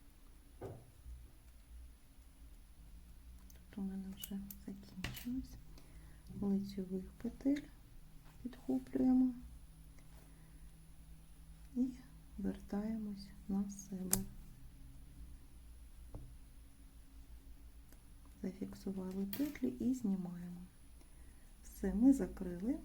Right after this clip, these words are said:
І тепер ховаємо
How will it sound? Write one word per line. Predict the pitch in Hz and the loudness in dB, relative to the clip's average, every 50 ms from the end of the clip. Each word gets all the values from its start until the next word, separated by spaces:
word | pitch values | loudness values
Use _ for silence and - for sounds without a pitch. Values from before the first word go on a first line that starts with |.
| - - - - - - - - - - - - - - - - - - - - - - - - - - - - | -8 -14 -14 -14 -16 -16 -14 -14 -14 -14 -14 -14 -16 -14 -14 -14 -14 -14 -14 -12 -12 -12 -12 -14 -14 -10 -2 4
І | 277 262 294 359 - - - - - - - - - - - - - - - - - - - - - - - - - - - - - - - - | 8 8 8 8 4 -2 -6 -6 -8 -8 -8 -8 -6 -6 -6 -6 -6 -6 -6 -6 -8 -8 -8 -8 -8 -8 -10 -10 -12 -14 -16 -14 -14 -12 -8 -2
тепер | - 240 240 - - 285 294 311 311 - - - - - - - - - - - - - - - | 0 0 2 4 6 6 6 6 4 -2 -10 -10 -10 -10 -12 -12 -12 -12 -12 -12 -12 -12 -12 -10
ховаємо | - - 240 240 233 240 202 196 190 185 180 180 180 180 175 185 | 2 6 8 8 8 8 4 4 4 2 2 0 -2 -2 -4 -6